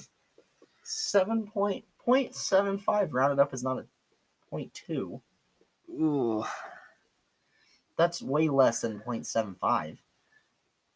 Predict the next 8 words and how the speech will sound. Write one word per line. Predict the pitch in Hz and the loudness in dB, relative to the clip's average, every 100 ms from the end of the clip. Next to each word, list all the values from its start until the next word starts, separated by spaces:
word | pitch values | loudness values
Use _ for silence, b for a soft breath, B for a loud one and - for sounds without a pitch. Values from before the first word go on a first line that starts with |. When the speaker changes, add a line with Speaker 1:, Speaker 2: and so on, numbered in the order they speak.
| _ _ _ _ _ _ _ _ _ | _ _ _ _ _ _ _ _ _
Speaker 1:
Point | 156 151 | -6 -6
two? | - 135 170 | -4 2 10
Speaker 2:
Oh, | 214 185 | 12 12
oh, | 151 151 | 12 10
point | 135 151 135 | 10 2 4
seven | 143 123 | 0 0
five. | 113 110 95 95 _ _ 165 | 0 2 2 0 _ _ -4
Whoopsie. | 175 160 196 - - 123 165 | 4 6 6 4 -2 0 0